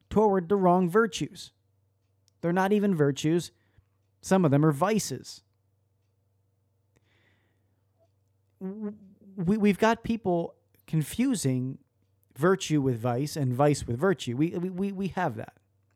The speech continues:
There, that is not a, <laughs>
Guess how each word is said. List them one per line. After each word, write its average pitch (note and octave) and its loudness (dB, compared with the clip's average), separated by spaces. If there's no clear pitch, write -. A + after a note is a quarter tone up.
There, D#3 0
that D3+ 4
is C3 -2
not D#3+ 2
a, C#3 2
<laughs> F3 -4